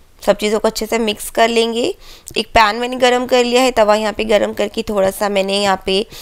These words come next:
ऑयल स्प्रेड कर दिया है। घी या ऑयल किसी चीज़ में बना सकते हैं आप इसे। और दो से तीन बड़े चम्मच हम चीले के डालेंगे यहाँ पर। थोड़ा सा थिक बनाएंगे हम इसे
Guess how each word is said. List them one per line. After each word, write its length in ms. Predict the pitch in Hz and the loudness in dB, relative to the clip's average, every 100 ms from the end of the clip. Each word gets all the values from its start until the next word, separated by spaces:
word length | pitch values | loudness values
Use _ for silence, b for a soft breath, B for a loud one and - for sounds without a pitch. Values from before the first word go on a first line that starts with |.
| B - | B -2
ऑयल 220 | 185 202 | 0 0
स्प्रेड 300 | - 208 214 | -2 0 -2
कर 220 | - 226 | 0 -2
दिया 240 | 214 226 220 | 0 2 2
है। 140 | 220 | 2
घी 220 | 208 208 | -2 -4
या 160 | 202 190 | 0 2
ऑयल 200 | 190 202 | 2 0
किसी 160 | 202 190 | -6 -8
चीज़ 180 | 196 | -6
में 120 | 190 180 | -6 -4
बना 300 | 156 156 175 | -4 -4 -6
सकते 380 | 220 - 196 | -10 -8 -8
हैं 200 | 208 208 | -4 -2
आप 180 | 196 190 | -2 -4
इसे। 360 | 202 202 196 233 - B B B B | -6 -6 -6 -6 -8 B B B B
और 200 | - 202 | 6 6
दो 140 | 202 226 | 6 4
से 140 | 285 | 2
तीन 220 | 262 240 240 | -4 -4 -4
बड़े 140 | 226 | -4
चम्मच 400 | 226 233 226 226 | -2 -4 -2 -2
हम 120 | 233 226 | -4 -2
चीले 300 | 214 190 196 | -2 -2 -2
के 160 | 240 | -2
डालेंगे 500 | 220 190 196 214 233 | 2 2 2 -2 -2
यहाँ 360 | 240 220 196 190 | -2 -2 -6 -4
पर। 160 | 220 381 - B B B B 220 | -4 -4 -8 B B B B 0
थोड़ा 120 | 226 | 2
सा 140 | 262 | 2
थिक 240 | 247 247 254 | 0 -2 2
बनाएंगे 520 | 240 226 208 208 214 | 2 4 2 2 0
हम 220 | 220 208 | 0 -2
इसे 280 | 202 196 240 | -4 -4 -4